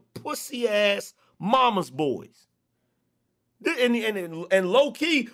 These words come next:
whether you know it or not, this is the main reason black women don't respect you. The same women that you're trying to protect, they don't respect you.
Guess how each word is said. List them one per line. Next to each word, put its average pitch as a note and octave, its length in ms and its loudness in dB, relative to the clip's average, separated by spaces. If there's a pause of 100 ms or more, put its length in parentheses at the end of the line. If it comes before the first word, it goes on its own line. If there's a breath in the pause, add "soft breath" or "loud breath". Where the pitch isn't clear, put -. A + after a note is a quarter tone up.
whether G#3 220 2
you F3 140 -2
know D#4 240 4
it B3 60 4
or G#3 40 0
not, G#3 300 0 (800)
this A#3+ 140 0
is - 40 -14
the G#3+ 80 -2
main G#3 300 4
reason A3 320 -2
black A#3 260 2
women G3+ 280 -2
don't A3 200 0
respect A#3+ 540 -6
you. - 60 -20 (1400)
The E3+ 100 0
same D4+ 580 2
women B3+ 340 2
that G3+ 180 -2
you're G#3 100 -2
trying B3 400 2
to B3+ 60 -2
protect, A3 560 -2 (180 soft breath)
they F#3+ 140 4
don't G3 200 2
respect - 600 -2
you. - 40 -20